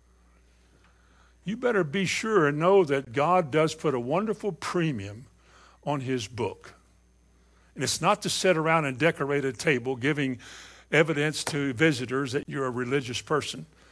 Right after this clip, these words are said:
but it sits there as a word of life.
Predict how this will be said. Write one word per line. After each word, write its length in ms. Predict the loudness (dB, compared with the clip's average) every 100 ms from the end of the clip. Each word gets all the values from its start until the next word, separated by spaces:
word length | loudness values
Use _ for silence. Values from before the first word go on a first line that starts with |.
| _ _ _ _ _ _ _ _ -20 _
but 160 | 0 0
it 80 | 0
sits 400 | 0 -2 -2 -2
there 420 | 0 2 0 -2
as 440 | -4 -4 -8 -12 -10
a 80 |
word 220 | -8 -4 -4
of 100 | -4
life. 540 | -8 -10 -16 -20 -20